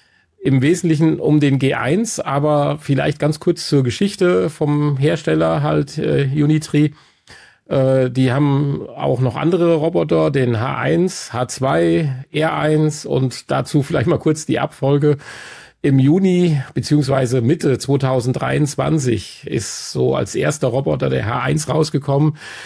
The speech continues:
den man tatsächlich so, äh, käuflich erwerben kann, sei es jetzt, um ihn, äh, gewerblich oder auch, äh, wenn man genug Geld hat, privat oder zu medialen Zwecken einzusetzen, kaufen konnte.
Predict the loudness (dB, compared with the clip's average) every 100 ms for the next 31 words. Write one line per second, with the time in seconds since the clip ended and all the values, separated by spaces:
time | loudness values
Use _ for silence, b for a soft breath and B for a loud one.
0 | B -2 2 2 0 -2 -2 0 2 2
1 | 0 2 4 4 4 2 2 2 2 0
2 | -2 -4 0 0 0 -2 0 -2 -2 -2
3 | -2 0 2 2 0 0 -2 -4 -4 0
4 | 2 2 2 0 -2 B B B B _
5 | -4 0 0 0 0 0 0 2 2 0
6 | 0 0 0 -2 -4 -4 -2 0 0 0
7 | 0 0 -2 -2 -2 0 -2 -4 -8 -6
8 | -2 -2 -2 -4 -2 -2 -2 -2 -2 0
9 | 2 2 0 0 0 -2 -4 -4 -4 -4
10 | -2 -2 -2 -2 -4 -4 -2 -2 -2 -4
11 | -2 0 2 2 2